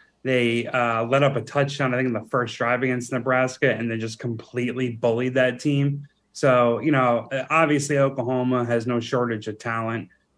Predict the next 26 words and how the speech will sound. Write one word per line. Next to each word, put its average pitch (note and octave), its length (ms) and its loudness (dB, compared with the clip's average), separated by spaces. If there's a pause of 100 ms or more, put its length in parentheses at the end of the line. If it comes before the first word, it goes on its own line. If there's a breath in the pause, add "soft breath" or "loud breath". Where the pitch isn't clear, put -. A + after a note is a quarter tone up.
I A#2+ 60 -2
guess B2 220 2
Brett A#2+ 500 -2
Venables A#2 480 0
does A2+ 220 0
have A2 200 0
the A2 60 -4
guys A2 400 2
to A2 80 -2
work A2 340 -2
with, A2+ 320 -2 (440)
and A#2+ 240 0
I C3+ 120 2
don't D#3+ 340 2 (300 soft breath)
see - 240 -2
them C3+ 160 0
having B2+ 320 0
any B2 220 -2
issue C3+ 340 -2
covering B2 520 0
or G#2+ 120 -2
winning A#2+ 280 2
by A2 140 2
margin A#2+ 460 -2
here. A#2+ 200 -2
Obviously, A2 640 -4